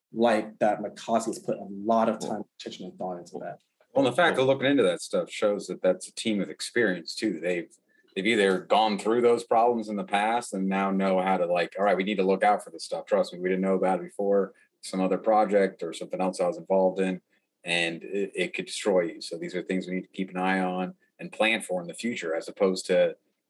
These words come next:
Speaker 2: trying to tackle them when you just come across them 'cause you're naive and new and to the space, or it's your first time, kinda, it's your first rodeo." So, um, it, it can really hurt you when you come across some of those problems. It's, it's good to hear that the team is, is kind of prepared and,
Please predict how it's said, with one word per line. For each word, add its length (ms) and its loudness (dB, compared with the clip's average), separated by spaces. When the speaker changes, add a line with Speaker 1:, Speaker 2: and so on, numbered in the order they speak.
Speaker 2:
trying 260 2
to 60 -4
tackle 460 2
them 80 0
when 120 0
you 80 -6
just 160 -12
come 140 -4
across 380 2
them 140 -2
'cause 200 -8
you're 220 -6
naive 420 0
and 120 -4
new 300 0
and 160 -4
to 100 -14
the 80 -12
space, 420 2
or 80 0
it's 120 -8
your 80 -12
first 180 2
time, 220 0
kinda, 360 2
it's 80 -14
your 80 -6
first 260 2
rodeo." 500 6
So, 460 2
um, 300 -10
it, 160 -8
it 160 0
can 120 0
really 180 6
hurt 240 0
you 80 -4
when 220 -8
you 40 -14
come 200 0
across 280 2
some 120 -2
of 40 2
those 120 -2
problems. 480 2
It's, 160 -10
it's 180 -8
good 220 0
to 80 2
hear 160 4
that 120 2
the 60 -12
team 240 0
is, 300 -6
is 80 -14
kind 260 0
of 240 -2
prepared 480 2
and, 260 -12